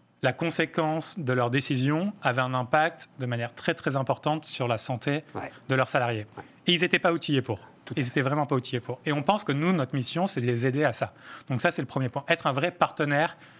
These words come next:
Speaker 1: à la fois des R H et de nos membres pour prendre des meilleures décisions. Deuxième point, le télétravail, la digitalisation fait que, ben, on voit une accélération des besoins de la digitalisation et dont envoyer,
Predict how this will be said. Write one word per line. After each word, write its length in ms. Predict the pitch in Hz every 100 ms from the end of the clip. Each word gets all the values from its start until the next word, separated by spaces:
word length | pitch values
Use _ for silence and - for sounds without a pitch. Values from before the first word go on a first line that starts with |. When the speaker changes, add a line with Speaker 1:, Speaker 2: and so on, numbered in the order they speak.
| -
Speaker 1:
à 80 | -
la 100 | 147
fois 220 | - 165
des 140 | 143 135
R 100 | 123
H 280 | 139 139 - -
et 60 |
de 120 | 143
nos 120 | 139 131
membres 380 | 131 165 107 - - -
pour 120 | 131
prendre 180 | - 160
des 60 | 143
meilleures 180 | 127 131
décisions. 380 | 117 123 104 101 - - - _
Deuxième 340 | 185 143 143 147
point, 220 | 180 185
le 120 | 175
télétravail, 520 | 131 131 131 135 143
la 100 | 156
digitalisation 840 | 120 123 120 131 123 123 117 165 175
fait 300 | - 156 170
que, 340 | - 143 156 - - - -
ben, 80 | -
on 60 | 127
voit 120 | 135
une 120 | 135
accélération 520 | 139 - 147 135 - 156
des 80 |
besoins 200 | 131 127
de 40 | 131
la 120 | 117
digitalisation 880 | 117 113 123 117 117 113 - 143 196 - - -
et 140 | 160 151
dont 320 | 135 165 208 - - _ _ _ _ _ _
envoyer, 280 | 165 143 156